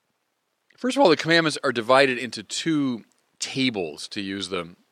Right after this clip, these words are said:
classical term, two tablets. The first three having to do with our relation to God, and the last seven having to do with our relation to our neighbors.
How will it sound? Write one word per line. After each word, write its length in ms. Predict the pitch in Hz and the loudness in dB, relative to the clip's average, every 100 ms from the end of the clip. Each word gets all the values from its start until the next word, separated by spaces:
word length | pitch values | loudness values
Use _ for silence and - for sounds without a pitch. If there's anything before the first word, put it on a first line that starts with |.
| _ _ _ _ _ _ _ _ | _ _ _ _ _ _ _ _
classical 380 | 110 104 - 90 | 0 0 -2 -8
term, 320 | - 90 90 | -8 -8 -8
two 180 | - 95 | -12 -10
tablets. 680 | - - 104 98 92 92 - - _ _ _ | -10 -2 -2 0 -4 -4 -8 -10 _ _ _
The 80 | 107 | -18
first 420 | - 135 127 - - _ | 0 2 2 -4 -16 _
three 680 | - - 151 165 127 110 120 | -20 -12 -4 0 2 0 0
having 260 | 110 117 | -2 -2
to 80 | 110 | -2
do 420 | 95 110 110 107 - _ _ _ | -2 0 2 0 -6 _ _ _
with 140 | 113 | 4
our 100 | 110 | 4
relation 360 | 104 110 110 - | 4 2 0 -4
to 60 | |
God, 540 | 98 170 147 92 98 127 _ _ _ _ _ _ | 2 4 6 4 0 -8 _ _ _ _ _ _
and 120 | 120 | -4
the 40 | 120 | 2
last 280 | 135 139 | 4 4
seven 600 | - - 202 175 90 87 101 _ _ _ _ | 4 2 2 2 -6 -10 -20 _ _ _ _
having 220 | 139 135 | -4 -2
to 60 | |
do 180 | 110 117 | 0 0
with 140 | 117 107 | 0 0
our 100 | 104 | 0
relation 480 | 104 95 92 101 | 0 -2 -2 -8
to 300 | 90 - 98 | -10 -8 -8
our 140 | 87 92 | -6 -4
neighbors. 500 | 120 135 85 71 | 0 0 -2 -10